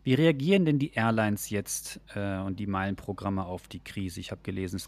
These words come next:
äh, die Verfallsdaten werden verschoben, et cetera. Ist das aus Ihrer Sicht, äh, funktioniert das gut oder ist das mehr, äh, Augenwischerei, was die, was die Anbieter da jetzt machen?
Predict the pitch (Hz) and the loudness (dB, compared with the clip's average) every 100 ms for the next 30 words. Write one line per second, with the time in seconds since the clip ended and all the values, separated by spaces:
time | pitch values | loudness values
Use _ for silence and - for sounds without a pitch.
0 | - 90 90 87 101 - 113 120 - 110 | -10 -8 -8 -6 -6 0 0 2 4 4
1 | 107 101 104 104 - 104 - 110 104 101 | 4 2 2 0 -2 -6 -4 -2 -2 0
2 | 101 101 - - - - - - 98 - | 0 -2 -8 -20 -20 -20 -16 -10 -6 -2
3 | 110 110 95 98 - - - - 151 139 | 0 2 2 0 -6 -18 -8 -4 -2 -2
4 | - 151 139 123 135 - - 127 113 110 | -2 2 2 2 0 -4 -4 0 0 0
5 | 135 127 131 120 104 - 143 208 156 131 | 0 2 2 2 0 0 0 2 2 0
6 | 131 120 - 120 107 104 101 95 104 98 | 0 -4 -4 -2 0 2 2 0 -2 -4
7 | 95 98 95 98 98 92 92 92 90 87 | -4 -4 -6 -6 -4 -4 -4 -4 -4 -6
8 | 85 - 95 92 87 95 87 87 87 87 | -6 -10 -10 -8 -10 -10 -8 -8 -6 -6
9 | 85 90 87 82 82 - - - | -8 -8 -8 -8 -10 -12 -12 -12